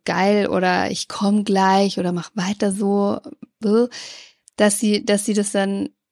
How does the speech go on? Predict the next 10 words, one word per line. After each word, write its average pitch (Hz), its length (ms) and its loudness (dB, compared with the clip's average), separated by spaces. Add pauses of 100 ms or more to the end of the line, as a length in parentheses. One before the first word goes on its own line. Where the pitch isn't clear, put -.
(1120)
mega 226 360 4
geil 196 320 2
macht 240 220 0
und 202 80 -2
dass 190 160 -2
die 240 140 -4
dann 185 180 0
auch 143 100 -8
schneller 160 400 -6
kommen. - 380 -8